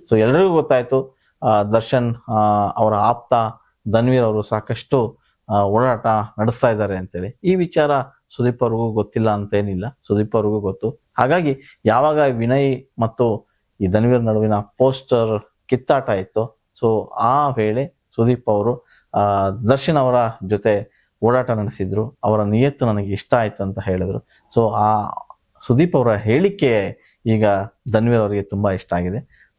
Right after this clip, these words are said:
ದೊಡ್ಡವರು ದೊಡ್ಡ ಗುಣ ಅಂತ ಹೇಳಿದ್ದಾರೆ. ಅದೇನೇ ಇದ್ರೂ ಕೂಡ, ಆ, ಕನ್ನಡ ಚಿತ್ರರಂಗದಲ್ಲಿ ಒಗ್ಗಟ್ಟಿನ ಮಂತ್ರ ಕೇಳಿ ಬರ್ತಾನೆ ಇದೆ. ಆದ್ರೆ ಒಗ್ಗಟ್ಟಿದೆಯೋ ಇಲ್ವೋ ಗೊತ್ತಿಲ್ಲ. ಅವಾಗ ಅವಾಗ ಒಂದಷ್ಟು, ಆ, ನಟರುಗಳು ಏನೋ ಹೇಳಿಕೆ ಕೊಡ್ತಾರೆ,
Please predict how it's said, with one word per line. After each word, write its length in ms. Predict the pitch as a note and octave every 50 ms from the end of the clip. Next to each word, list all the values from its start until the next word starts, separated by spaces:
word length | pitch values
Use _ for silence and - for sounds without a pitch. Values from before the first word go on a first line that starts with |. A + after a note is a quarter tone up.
| G#3 G3
ದೊಡ್ಡವರು 500 | F3 F3 E3 E3 C#3+ C#3 C#3 C3+ - _ A#2+
ದೊಡ್ಡ 180 | A#2+ A2+ A2+
ಗುಣ 220 | A#2+ A2 A2 G#2+ G#2
ಅಂತ 260 | G2+ G2+ G2+ G2+ G#2
ಹೇಳಿದ್ದಾರೆ. 540 | G#2 G#2+ G2 F#2 F#2 F#2 F#2+ A2 A#2+ - - _ _ _ _ _ _
ಅದೇನೇ 320 | F#2+ G2 A#2+ C3 D3 D3 C3+
ಇದ್ರೂ 240 | B2 A#2 A2+ A2+
ಕೂಡ, 200 | G#2+ - A2+ A2+ B2+ C3+ A2 - _ _ _ _ _ _
ಆ, 400 | A2 G#2+ G#2 G#2 G#2 G#2 G2+ G2+ - -
ಕನ್ನಡ 200 | - A2+ A2+ A2+
ಚಿತ್ರರಂಗದಲ್ಲಿ 720 | A2 G#2 - - A2 - A2+ A2+ A2+ A2 G#2+ G#2 G#2 G#2+
ಒಗ್ಗಟ್ಟಿನ 500 | G#2+ G2+ G2 F#2 F#2 A2 G#2+ - - A2+ A2 G#2 G2+ G#2+ - _ _ _ - G2
ಮಂತ್ರ 240 | G2 G2+ - G#2+
ಕೇಳಿ 400 | G2 - - G#2 A2 A#2 A#2 G#2
ಬರ್ತಾನೆ 460 | F#2+ G2 F#2 - - C#3 C#3 C#3 B2+ A2+
ಇದೆ. 240 | G2+ G#2 A2 - -
ಆದ್ರೆ 240 | A2+ G#2+ G#2 G#2 G#2
ಒಗ್ಗಟ್ಟಿದೆಯೋ 680 | G2+ G2+ G#2 G#2 A2 A#2+ A#2 - A#2 G#2+ G#2+ A2+ A#2 A2+
ಇಲ್ವೋ 280 | G#2+ G#2 G#2 G#2 G2+
ಗೊತ್ತಿಲ್ಲ. 400 | F#2 F#2 F#2 - - G#2+ G2 F#2+ G2+ G#2+ - _ - _ _
ಅವಾಗ 240 | G#2+ A2+ B2 A#2+ A#2
ಅವಾಗ 180 | A2+ A2+ A2+ A2+
ಒಂದಷ್ಟು, 840 | A2 G#2+ G#2 G#2+ G#2 G#2+ G#2 - - _ _ - D#3 A#2 - - _ _ _ _ _
ಆ, 40 | A#2 A2 A2 A2 G#2+ G#2 G#2 G#2 G2+ G#2 - _
ನಟರುಗಳು 480 | A2+ A#2 A#2 A#2 C3 B2 A#2+ B2 A#2+ A2+
ಏನೋ 220 | G#2+ A2 A2+ B2+
ಹೇಳಿಕೆ 400 | B2 A#2 A#2 A2+ A2 G#2+ - A2
ಕೊಡ್ತಾರೆ, 640 | G2 - G2+ G2+ - - G2+ G#2 A#2+ - _ _ _